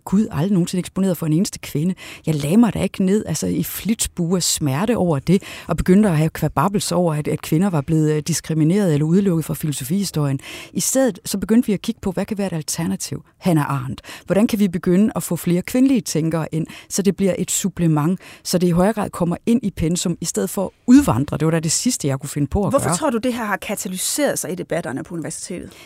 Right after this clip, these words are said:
Speaker 1: Jamen, det er fordi, det i højere grad i dag handler om at være nogen. Altså, det er vigtigt, at du er noget i kraft af din pigmentering. "Jeg er en sort kvinde", hører du hende jo også sige i klippet. Det er der, identiteten bindes op på, eller på seksuel orientering. Jeg vil ikke forbindes med et køn, jeg er de, dem, eller et eller andet andet.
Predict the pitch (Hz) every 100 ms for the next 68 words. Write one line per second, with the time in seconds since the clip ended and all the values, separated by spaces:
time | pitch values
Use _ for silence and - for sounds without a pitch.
0 | - 220 254 247 254 247 226 214 196 214
1 | - 202 185 196 180 190 220 208 196 196
2 | 175 190 202 180 175 202 - 180 190 202
3 | 214 - 202 - 165 - 190 180 214 202
4 | 202 - 208 - 175 175 202 - 180 -
5 | 214 185 - - 196 226 196 196 - 208
6 | 214 - 202 226 196 196 180 185 160 165
7 | 202 - 226 254 302 - 220 - 202 208
8 | 196 - - - - 208 240 240 202 190
9 | 190 - 240 226 175 190 175 165 180 -
10 | 180 170 208 - 180 175 - 185 180 147
11 | 151 - 170 160 170 175 170 - - 165
12 | 151 147 143 - 165 156 - 156 175 165
13 | 151 151 151 135 151 139 - - 135